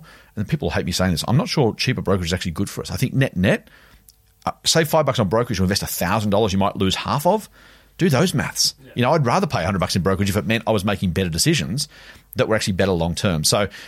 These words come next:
Speaker 1: that's, that's kind of, that's the structural bit. The other structural bit probably, thankfully, is that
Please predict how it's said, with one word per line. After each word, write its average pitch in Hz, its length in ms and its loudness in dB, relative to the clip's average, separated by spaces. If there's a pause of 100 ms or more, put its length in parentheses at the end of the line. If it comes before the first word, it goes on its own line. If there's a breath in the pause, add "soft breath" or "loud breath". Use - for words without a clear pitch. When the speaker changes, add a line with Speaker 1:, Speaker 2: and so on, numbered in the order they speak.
(140 loud breath)
Speaker 1:
that's, - 420 0 (100)
that's - 320 -4
kind 104 160 0
of, - 240 -4
that's - 220 0
the - 60 0
structural 113 360 0
bit. - 160 -2 (380 loud breath)
The 147 80 4
other 196 80 2
structural 151 240 2
bit - 160 0
probably, 135 460 2
thankfully, 143 600 0
is 101 160 2
that 101 240 0